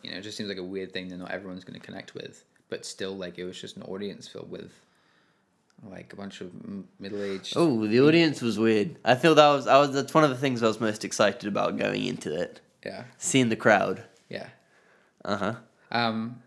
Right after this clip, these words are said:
Speaker 1: yeah.
Speaker 2: All sorts.
Speaker 1: I said a couple of times that it
Speaker 2: Not what I was
Speaker 1: that, like,
Speaker 2: expecting.
Speaker 1: it just seemed like a bunch of people from Brighton to me.
Speaker 2: Sure.
Speaker 1: Um, just a lot of, like, middle-class white people, middle-aged,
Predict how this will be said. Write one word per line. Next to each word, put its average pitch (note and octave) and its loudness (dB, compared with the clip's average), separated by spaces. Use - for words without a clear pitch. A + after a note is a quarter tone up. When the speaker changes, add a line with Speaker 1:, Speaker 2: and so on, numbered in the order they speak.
Speaker 1:
yeah. C3 6
Speaker 2:
All D3 4
sorts. - -4
Speaker 1:
I C3 -2
said F3 4
a D3+ 0
couple A#2+ -2
of A2+ -6
times A#2 -2
that G#2 -8
it G2+ -6
Speaker 2:
Not A2+ 4
what G#2 4
I G2+ 2
was G#2+ -2
Speaker 1:
that, - -10
like, G2 -4
Speaker 2:
expecting. F2 -10
Speaker 1:
it G2 -12
just - -12
seemed G2+ -10
like F2 -16
a - -16
bunch F#2 -12
of - -18
people - -16
from - -18
Brighton - -10
to - -18
me. - -18
Speaker 2:
Sure. - -6
Speaker 1:
Um, F#2+ -16
just - -14
a F2+ -12
lot F2+ -8
of, F#2 -8
like, F2+ -12
middle-class A2 -6
white F#2 -6
people, - -16
middle-aged, - -14